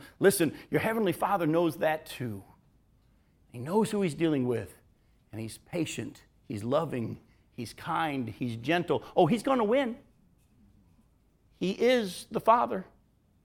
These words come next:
But you, those of us who have been given the responsibility to be earthly fathers,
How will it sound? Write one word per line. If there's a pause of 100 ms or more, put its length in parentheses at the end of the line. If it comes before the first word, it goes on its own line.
(1700)
But
you,
those
of
us
who
have
been
given
the
responsibility
to
be (600)
earthly
fathers,